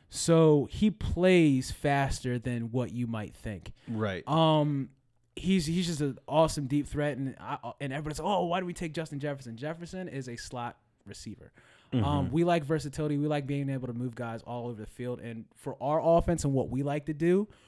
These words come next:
Speaker 1: we primarily run Goddard or Ertz out of the slot. Let's
Speaker 2: Right.
Speaker 1: be real.
Speaker 2: Yeah.
Speaker 1: So to have another slot guy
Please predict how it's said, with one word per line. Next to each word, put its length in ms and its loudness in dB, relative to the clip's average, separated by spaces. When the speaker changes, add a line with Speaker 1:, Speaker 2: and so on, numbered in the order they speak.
Speaker 1:
we 140 0
primarily 640 4
run 300 0
Goddard 360 -2
or 200 -8
Ertz 240 -6
out 160 -10
of 40 -14
the 60 -16
slot. 360 -14
Let's 180 4
Speaker 2:
Right. 180 6
Speaker 1:
be 40 -6
real. 300 -12
Speaker 2:
Yeah. 340 -6
Speaker 1:
So 440 2
to 160 -8
have 320 -2
another 220 -4
slot 520 -8
guy 420 -2